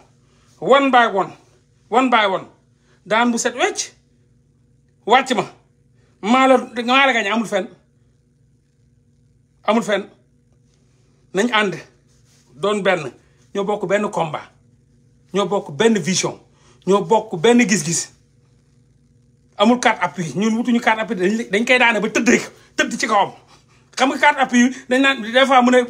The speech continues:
yëkkati naa ko, yëkkatiwuma ko. Yanu ba ci kaw. Bécc. Bécc. Xam nga luy bécc? Lu séeréer yi, saalum, saalum yi naan bécc. Yanu ba ci kaw. Bécc. Toog ci kawam.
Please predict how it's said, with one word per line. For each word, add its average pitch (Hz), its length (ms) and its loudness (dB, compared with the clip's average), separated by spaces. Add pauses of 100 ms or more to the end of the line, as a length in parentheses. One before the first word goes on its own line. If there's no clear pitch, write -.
yëkkati 254 280 -2
naa 220 140 0
ko, 240 140 -2
yëkkatiwuma 226 380 0
ko. - 140 -12 (1500)
Yanu 294 280 2
ba 294 120 -2
ci 349 100 -4
kaw. 262 240 -2 (180)
Bécc. 277 460 -2 (500)
Bécc. 269 280 2
Xam 269 120 -2
nga 311 80 -2
luy 320 140 0
bécc? 262 300 -2 (680)
Lu 269 140 -2
séeréer 277 400 0
yi, 254 100 -2
saalum, 285 280 0
saalum 262 240 -2
yi 254 60 -4
naan 240 180 -4
bécc. - 300 -4 (260)
Yanu 190 220 0
ba 285 80 -4
ci - 100 -12
kaw. - 240 -4 (300)
Bécc. - 520 -2 (840)
Toog 254 200 4
ci 262 100 -2
kawam. 190 220 0